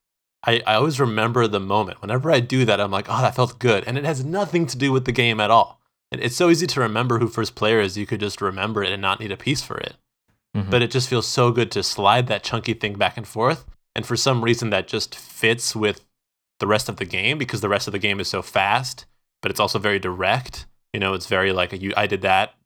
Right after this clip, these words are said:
Speaker 1: and so you suffer," and vice versa. And just that first player marker and the movement of it just conveys that. It reinforces that feeling. It just feels so right. Uh, so to me, that is, like,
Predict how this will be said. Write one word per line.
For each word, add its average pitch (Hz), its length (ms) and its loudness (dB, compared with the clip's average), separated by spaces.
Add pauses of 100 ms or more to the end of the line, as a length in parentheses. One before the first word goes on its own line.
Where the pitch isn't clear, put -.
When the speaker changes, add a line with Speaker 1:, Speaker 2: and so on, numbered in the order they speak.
Speaker 1:
and 95 140 -8
so 98 100 -4
you 95 160 -4
suffer," 101 400 2
and 98 140 -2
vice 92 220 -2
versa. 98 500 -2 (400)
And 104 180 -4
just 104 200 -6
that 101 260 0 (260)
first 117 220 0
player 120 200 2
marker 110 280 2
and 98 100 -4
the 98 60 -6
movement 113 340 0
of 92 140 -2
it 90 200 -6 (440)
just - 160 -8
conveys 107 480 -2
that. 95 180 -2
It 107 140 -6
reinforces 110 560 0
that - 200 -4
feeling. 117 300 -2
It 92 100 -2
just 101 160 -6
feels 98 220 -4
so 107 460 2 (100)
right. 98 300 -2 (920)
Uh, 95 320 2
so 98 240 -4
to - 240 -8
me, 151 200 2
that 113 260 4
is, 101 180 -8
like, 98 260 -4